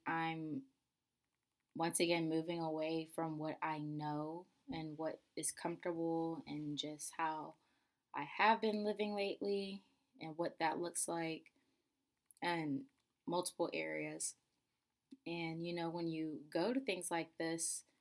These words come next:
you go expecting something to, like, change you or to receive some type of information that can be helpful. So I was telling Geraldine, I was like, "I'm nervous. Like, I'm not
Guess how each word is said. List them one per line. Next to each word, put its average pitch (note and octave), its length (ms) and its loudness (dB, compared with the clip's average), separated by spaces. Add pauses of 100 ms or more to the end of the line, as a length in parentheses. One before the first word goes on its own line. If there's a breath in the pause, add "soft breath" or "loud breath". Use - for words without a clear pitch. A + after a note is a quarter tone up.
(560)
you E3+ 180 -2
go F3 580 2 (760)
expecting A3+ 1080 4
something G#3+ 500 2
to, G#3 140 0
like, G3+ 240 0
change G3+ 400 0
you D#3 280 0
or D3+ 140 -2
to D#3 140 -4
receive E3+ 500 0
some - 300 -2 (120)
type G3 280 0
of - 80 -12
information F3 640 0
that E3+ 120 -4
can F3+ 140 -4
be E3+ 140 -2
helpful. E3 600 -2
So E3+ 480 -2 (800 loud breath)
I F3 100 -2
was F3+ 200 0
telling F#3+ 240 -2
Geraldine, F#3+ 680 -2
I F3+ 140 -8
was F3+ 140 -6
like, E3+ 180 -4 (180)
"I'm G3 920 -2
nervous. F#3 560 0
Like, D#3 140 -4
I'm F3 140 -4
not F#3 300 -4